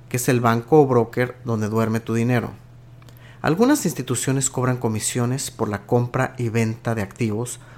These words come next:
o por custodiar los activos. Tres, el costo de los instrumentos de inversión, como son los fondos mutuos, E T Fs, que internamente cobran por manejar estos vehículos.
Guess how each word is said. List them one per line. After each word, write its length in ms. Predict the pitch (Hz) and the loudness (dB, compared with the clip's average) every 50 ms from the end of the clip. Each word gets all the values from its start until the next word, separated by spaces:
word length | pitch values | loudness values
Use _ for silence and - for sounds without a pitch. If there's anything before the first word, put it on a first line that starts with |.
| - - | -12 -2
o 120 | - 147 156 | -2 -2 2
por 180 | - 156 151 - | 2 0 0 0
custodiar 580 | - 233 208 - - - 156 123 123 113 110 | 0 -2 -2 0 2 0 2 2 2 2 0
los 160 | 117 107 - - | -2 -4 -6 -8
activos. 640 | - - - - - - - - - - - - - - - - - - - - - - - - - - - - - - - - - - - - | -10 -8 -8 -8 -8 -8 -10 -12 -12 -12 -14 -14 -16 -20 -20 -20 -20 -20 -20 -20 -20 -20 -20 -20 -20 -20 -20 -20 -20 -20 -20 -20 -20 -20 -10 -2
Tres, 460 | - 120 113 101 107 - - - - - - - - - - - | 0 0 0 0 -2 -6 -10 -12 -14 -18 -20 -20 -20 -20 -14 -6
el 200 | - - - - | -6 -6 -6 -2
costo 320 | - 160 175 - - 208 | -2 0 0 0 2 2
de 60 | 180 139 | 2 2
los 140 | 120 - | 2 0
instrumentos 520 | 120 110 - 110 110 113 110 107 - 117 110 | -4 -6 -6 -4 -4 -2 -4 -2 -2 -2 -2
de 60 | 117 | 0
inversión, 460 | 110 113 110 110 - 143 135 117 101 - - - - - - - - - - | 0 0 -2 -2 -2 -2 -2 -2 -2 -6 -12 -20 -20 -20 -20 -20 -20 -16 -4
como 240 | - 120 117 113 113 | -2 0 0 0 0
son 180 | - - 123 | 0 0 0
los 140 | 117 113 113 | 0 0 -2
fondos 320 | - 117 104 104 101 104 | -2 -4 -4 -4 -4 -2
mutuos, 520 | 120 139 147 143 143 147 147 151 - - - - | 2 2 2 2 2 0 -2 -2 -2 -8 -10 -8
E 80 | 131 123 | -8 -6
T 260 | - 117 113 113 117 | -2 -2 0 0 0
Fs, 360 | 117 - 156 185 - - - - - - - - - - | -2 -4 -6 -6 -6 -10 -16 -18 -20 -20 -20 -20 -16 -4
que 80 | - 147 | -2 0
internamente 800 | 143 139 - 180 185 214 202 180 170 160 156 151 - 160 156 | 0 2 2 2 2 4 4 4 4 2 2 2 0 -4 -2
cobran 500 | - 143 127 127 127 131 131 131 131 - - - - | 0 2 2 2 2 2 0 -2 -4 -8 -16 -18 -6
por 140 | - 120 113 | -4 -2 0
manejar 500 | 113 110 110 110 - - 120 120 - - | 0 0 -2 -2 -2 -2 -2 -2 -4 -6
estos 380 | - 120 117 - - 120 110 - | -6 -6 -6 -4 -6 -6 -4 -2
vehículos. 680 | 110 104 104 104 - - - - - - - - - | -2 -2 -2 -4 -6 -10 -10 -10 -10 -12 -14 -14 -16